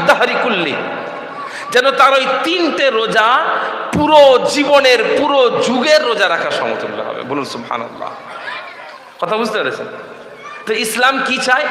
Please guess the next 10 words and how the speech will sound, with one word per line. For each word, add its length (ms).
তিরিশের 420
জায়গায় 500
তিন 300
চায়। 280
সাহাবা 320
বললেন, 300
"হুজুর, 220
আমি 140
প্রতিদিন 360
এক 100